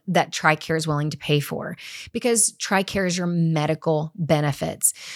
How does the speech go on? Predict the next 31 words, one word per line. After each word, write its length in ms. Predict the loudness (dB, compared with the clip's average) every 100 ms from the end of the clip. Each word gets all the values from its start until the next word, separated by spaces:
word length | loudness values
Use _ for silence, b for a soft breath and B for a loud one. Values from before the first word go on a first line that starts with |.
| B B
So 420 | -4 0 0 0 -2
that 280 | -2 -2
means 540 | -2 0 0 0 -2 -4 -2
your 280 | 0 2 2
mental 420 | 2 0 0 -2
health 320 | 0 -2 -2
providers 720 | -6 0 2 2 -2 -4 -4 -6 B B -4
must 540 | 0 0 2 0 -2
give 220 | -2 -2
you 180 | 0 0
a 80 | 0
diagnosis. 800 | 0 0 -2 -2 -2 2 2 2
Now, 200 | 0 0
like 160 | 0 0
I 60 | 0
said 220 | 2 2
earlier, 520 | 2 0 -2 -4 -8 B B B B _
you 200 | -6 -2
may 120 | -2 -2
not 240 | -4 -4
care 480 | 0 2 2 -2 -4
that 140 | -2 0
you 160 | 0
are 80 | 2
getting 260 | 2 0 0
a 60 |
depression 520 | -2 0 0 0 0 2
diagnosis, 760 | 2 2 2 0 0 0 2
an 100 | 2
anxiety 500 | 0 0 0 2 0
di-, 220 | 0 -2